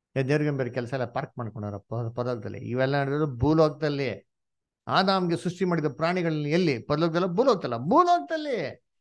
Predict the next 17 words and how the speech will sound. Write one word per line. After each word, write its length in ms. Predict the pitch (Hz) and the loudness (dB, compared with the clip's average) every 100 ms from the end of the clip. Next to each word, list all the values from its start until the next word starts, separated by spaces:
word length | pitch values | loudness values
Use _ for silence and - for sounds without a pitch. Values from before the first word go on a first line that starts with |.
| _ | _
ಇವೆಲ್ಲ 580 | 147 202 220 240 254 277 | 0 2 2 0 4 6
ಭೂಲೋಕದಲ್ಲಿ 500 | 240 269 277 269 247 | 6 8 6 6 -2
ಏನಾಗ್ತಾರೆ? 400 | 240 240 214 170 | -2 -4 -2 -2
ನೆರವೇರ್ತಾರೆ 500 | 151 160 165 156 135 | -2 -2 -4 -4 -6
ನೋಡಿದ್ದೀನಿ 380 | 127 120 113 104 | -4 -6 -6 -6
ಅಲ್ವರ? 200 | 113 113 117 101 98 90 _ _ _ | -4 -2 -2 -4 -10 -16 _ _ _
ತನ್ನ 340 | 120 123 117 110 | -4 -2 -2 -4
ಪರಿಶುದ್ಧ 680 | - 139 143 151 147 123 131 | 0 2 2 0 -4 -2 -4
ಪರ್ವತದಲ್ಲಿ. 1400 | 120 - 139 139 160 170 170 156 160 170 165 147 123 - _ _ _ _ _ _ | -4 0 4 6 6 4 4 0 4 4 4 2 -2 -6 _ _ _ _ _ _
ಚೆನ್ನಾಗಿ 200 | 156 175 | -4 0
ಜ್ಞಾಪನ 220 | 170 180 | 0 0
ಇಟ್ಕೊಳ್ಳಿ. 340 | 151 160 139 | -2 -2 -2
ದಾನಿಯೇಲ 260 | 131 160 156 | -2 -4 -4
ಎರಡನೇ 260 | 151 156 165 | -4 -4 -4
ಅಧ್ಯಾಯ 300 | 160 156 135 | -4 -6 -6
ಪಾಠ 120 | 156 160 | -6 -6
ಕೊಳ್ಳಿದ್ರಾ? 480 | 160 165 156 156 | -2 -2 0 0